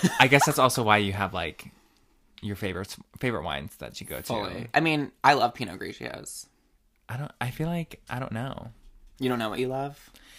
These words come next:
Speaker 2: Well, I used to be like, what's the, what's the really cheap one? Like that Barefoot does. Moscato.
Speaker 1: Oh,
Speaker 2: Moscato.
Speaker 1: because it's all sugar.
Speaker 2: Yeah, literally.
Speaker 1: And it gives me straight up,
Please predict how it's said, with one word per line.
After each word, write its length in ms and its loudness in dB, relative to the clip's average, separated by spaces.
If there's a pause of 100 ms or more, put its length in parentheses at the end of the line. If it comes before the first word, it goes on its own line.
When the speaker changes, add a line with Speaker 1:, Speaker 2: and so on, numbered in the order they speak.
(320)
Speaker 2:
Well, 160 2
I 80 6
used 200 2
to 80 -2
be 200 0
like, 500 -4 (180)
what's 280 -12
the, 80 -12 (160)
what's 160 -16
the 80 -12
really 240 -10
cheap 240 -16
one? 420 -12
Like 200 -10
that 120 -6
Barefoot 360 -10
does. 320 -10
Moscato. 760 -4
Speaker 1:
Oh, 200 4
Speaker 2:
Moscato. 520 2
Speaker 1:
because 240 -6
it's 240 -10 (200)
all 140 -4
sugar. 540 -6
Speaker 2:
Yeah, 320 0
literally. 440 -6
Speaker 1:
And 120 2
it 80 2
gives 180 2
me 360 -2
straight 260 -2
up, 240 -2